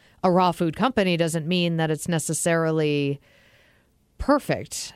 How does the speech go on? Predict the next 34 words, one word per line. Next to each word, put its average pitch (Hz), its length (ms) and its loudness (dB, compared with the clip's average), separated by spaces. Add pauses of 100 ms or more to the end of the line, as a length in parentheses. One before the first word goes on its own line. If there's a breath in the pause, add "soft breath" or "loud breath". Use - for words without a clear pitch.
(120)
And 175 180 0
so 165 460 0 (580)
there 185 240 0
are 180 140 4
s-, - 580 -8 (360)
there 185 160 2
is 175 100 0
the 180 100 0
presence 160 460 0
still 156 420 2
of 147 360 0 (420 soft breath)
the 180 100 0
use 170 260 0
of 151 80 -2
fillers, 147 640 0
even 160 240 0
in 147 140 -2
raw 247 160 0
food 143 200 -4
companies, 143 540 -2 (100)
but 165 200 0
not 156 240 2
in 147 100 -2
the 139 80 -2
Natural 135 380 -4
Pet - 240 -8
Pantry. 139 440 -4
And 135 120 -6
so 156 100 -4
that's 143 240 0
an 151 80 0
important 139 440 -2
distinction, 135 580 -4
too. 139 260 -2